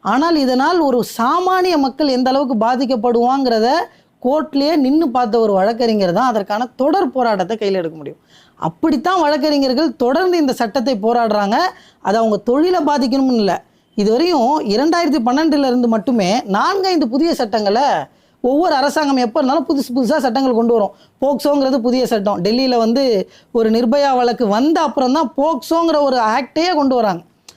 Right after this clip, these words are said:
அதையும் நாங்க படித்து தான் ஆகணும். படிக்கிறதுக்கு தான் நாங்க இருக்கோம். அது எங்களுக்கு சிக்கல் கிடையாது. அதனால் பாதிக்கப்படுறவங்களை காப்பாத்துறதுக்கு நாங்க படிக்கணும். எதை கொண்டு வந்தாலும் படிப்பதற்கு தயாராக இருக்கிறவங்க தான் வழக்கறிஞர்கள். ஆனால் அந்த சட்டம் எப்படி ஒரு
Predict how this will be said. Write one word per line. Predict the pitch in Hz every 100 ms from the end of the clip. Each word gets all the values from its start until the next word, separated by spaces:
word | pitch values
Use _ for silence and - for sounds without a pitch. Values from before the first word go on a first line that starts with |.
| _ _ _
அதையும் | 190 226 339 392
நாங்க | 392 349
படித்து | 311 311 262
தான் | 311 277
ஆகணும். | 247 175 - _
படிக்கிறதுக்கு | 196 220 277 269 262
தான் | 302 302
நாங்க | 262 269
இருக்கோம். | 254 208 180 _ _ -
அது | 196 240
எங்களுக்கு | 269 330 269
சிக்கல் | 285 220 277
கிடையாது. | 226 190 160 - _ _
அதனால் | - 226 311 220
பாதிக்கப்படுறவங்களை | 233 320 302 254 254 254 254 240 240 349 370 - _ _
காப்பாத்துறதுக்கு | 220 262 285 294 220 226 208 214 403 466 494
நாங்க | 226 302 285
படிக்கணும். | 226 220 190 240 415 -
எதை | 180 175 226 415
கொண்டு | 381 349 302
வந்தாலும் | 285 247 226 269
படிப்பதற்கு | 262 247 220 233 214 185 311 - - _
தயாராக | - 214 277 277 240
இருக்கிறவங்க | 240 220 208 208
தான் | 240
வழக்கறிஞர்கள். | 202 220 214 185 160 151 - _ _ -
ஆனால் | 185 233 311 330
அந்த | 262 214
சட்டம் | 208 240 254 - 370 254 320 339
எப்படி | 185 254 - 392
ஒரு | 359 285